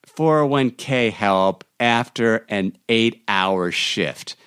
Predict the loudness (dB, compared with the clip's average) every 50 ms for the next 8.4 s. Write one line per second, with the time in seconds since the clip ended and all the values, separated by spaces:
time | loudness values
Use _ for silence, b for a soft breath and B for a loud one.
0 | b b b b b b b b b b b b b b _ -2 -2 0 0 -2
1 | -2 -2 -2 -2 0 0 2 2 2 2 2 0 -2 -2 -2 -2 -2 -4 -6 -6
2 | -6 -4 -4 -4 -2 0 0 2 2 2 2 2 0 0 -4 -8 _ _ _ -4
3 | -2 -2 -2 -2 -2 0 0 2 2 2 0 -2 0 0 2 4 4 4 4 4
4 | 2 0 -2 -2 -4 -6 -4 -4 -2 -2 2 2 2 2 2 0 -2 -6 -6 -6
5 | -4 -6 -4 -2 -2 -2 0 0 0 0 -2 -4 _ -2 -2 0 0 0 -2 -2
6 | 0 0 2 2 2 0 -2 -4 b b b b b b b _ -2 0 0 2
7 | 2 0 0 0 -2 -6 -4 -2 0 2 4 4 2 2 0 -4 -10 _ -4 0
8 | 0 2 2 2 2 0 -2 b